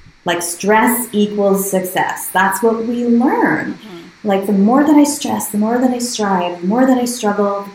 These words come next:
Speaker 1: the sweeter this success is gonna be, and the more guaranteed it is.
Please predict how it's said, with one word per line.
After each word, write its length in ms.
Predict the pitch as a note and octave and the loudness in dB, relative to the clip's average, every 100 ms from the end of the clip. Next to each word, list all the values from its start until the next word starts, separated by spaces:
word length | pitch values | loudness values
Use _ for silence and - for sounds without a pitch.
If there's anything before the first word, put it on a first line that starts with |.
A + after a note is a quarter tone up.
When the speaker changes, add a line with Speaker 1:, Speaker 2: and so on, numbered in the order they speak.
| - | -12
Speaker 1:
the 40 | |
sweeter 520 | - - A3 B3 A3+ | -10 -8 2 4 4
this 200 | F#3+ F#3 | 2 -2
success 380 | - F3+ F3 - | -4 -4 -4 -6
is 80 | - | -8
gonna 200 | F3 E3+ | -6 -2
be, 180 | A#3+ D4 | 2 4
and 160 | G#3+ | 4
the 60 | G3+ | 2
more 180 | F#3+ F3+ | 2 -2
guaranteed 600 | - F3 F3 F3 - D#3+ | -4 -4 -2 -4 -4 -4
it 120 | D#3 | -4
is. 380 | D#3 - - - | -6 -8 -10 -16